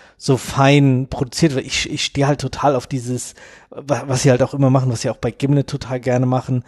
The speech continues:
dass jemand anfängt zu reden und dann spricht sie nochmal drüber,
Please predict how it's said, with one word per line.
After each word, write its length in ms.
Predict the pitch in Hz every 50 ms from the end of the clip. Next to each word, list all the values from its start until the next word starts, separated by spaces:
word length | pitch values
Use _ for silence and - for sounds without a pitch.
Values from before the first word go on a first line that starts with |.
| - - - - - -
dass 160 | - 123 -
jemand 220 | - 135 131 120 123
anfängt 300 | 147 139 156 143 135 -
zu 100 | 151 135
reden 340 | 127 139 143 151 143 139
und 120 | 131 123 123
dann 300 | 131 131 131 135 - - _ - - -
spricht 380 | - - - - 151 139 - -
sie 80 | 147 135
nochmal 220 | 135 131 139 131 120
drüber, 460 | - 135 139 135 143 139 135 127